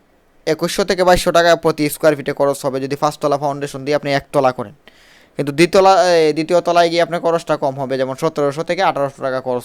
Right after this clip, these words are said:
হবে। তো ওই হিসাবে যদি আপনি বিল্ডিংয়ের কাজে হাত দেন এই অ্যামাউন্ট নিয়ে, তাইলে আপনার একটা বিল্ডিং যদি আপনি করতে চান, আপনি totally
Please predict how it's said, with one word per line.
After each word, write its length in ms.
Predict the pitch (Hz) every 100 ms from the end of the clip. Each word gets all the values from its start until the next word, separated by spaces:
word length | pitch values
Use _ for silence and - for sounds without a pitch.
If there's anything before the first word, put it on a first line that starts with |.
| -
হবে। 220 | 107 _ _ _ - _ _ _ _ _ _ _ - -
তো 80 | 131
ওই 160 | 175 165
হিসাবে 320 | 156 208 196
যদি 180 | 190 180
আপনি 220 | 160 160
বিল্ডিংয়ের 480 | 151 160 165 160 156
কাজে 240 | 151 143
হাত 200 | 139 135
দেন 260 | 139 160 220 _ _ _ _ _ _ _ _
এই 160 | - 156
অ্যামাউন্ট 380 | 147 143 151 156
নিয়ে, 340 | 160 156 202 311 _ _ _ _
তাইলে 180 | 165 156
আপনার 380 | 147 151 143 135 127 _ _ _ _ _ _ _ _ _ _ _ _ _ -
একটা 200 | - 147
বিল্ডিং 340 | 143 139 143
যদি 140 | 135
আপনি 180 | 135 135
করতে 300 | 131 135 175
চান, 180 | 170 196
আপনি 180 | 165 139 -
totally 340 | 131 147 165